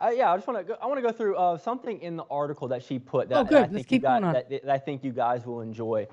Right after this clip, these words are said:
Speaker 2: Mm-hmm.
Speaker 1: because something that she mentioned was there are nine ways in order to be an accessory to
Speaker 2: Of course,
Speaker 1: someone
Speaker 2: we cover
Speaker 1: else's
Speaker 2: that a
Speaker 1: sin.
Speaker 2: lot. Yep.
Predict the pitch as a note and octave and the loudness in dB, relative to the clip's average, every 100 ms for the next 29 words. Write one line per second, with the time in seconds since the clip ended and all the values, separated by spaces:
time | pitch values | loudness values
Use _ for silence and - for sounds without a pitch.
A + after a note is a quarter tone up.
0 | - G3 B3 D3+ D#3+ C3 F#3+ G3 G#3+ D3+ | -2 -2 0 2 0 0 -2 -2 -2 -4
1 | - C#3+ C#3+ D3 C3+ A#2 B2 B2+ - - | -6 -6 -4 -6 -8 -4 -2 -4 -6 -14
2 | - E3 E3+ C#3+ B2 B2 C3+ F#3 C4+ C#4 | -4 0 2 0 -2 -2 -2 -2 -2 -4
3 | G3 C3+ C3+ C3 A#2 B2 A#2+ B2 B2 - | -2 0 0 -2 -6 -6 -6 -4 -4 -4
4 | B2 B2 G#2+ G#2 - B2 B2+ D3 C#3+ C3+ | -2 0 -2 -6 0 0 0 -2 -2 -2
5 | F#3 C#3+ - A#3+ C#4+ A2 A3+ A2+ G#3+ C#4+ | -4 -6 4 10 10 10 2 6 8 8
6 | C4+ G3+ F#3 G3 A3+ E3 - G3+ B3+ | 8 6 4 0 -2 -4 2 4 4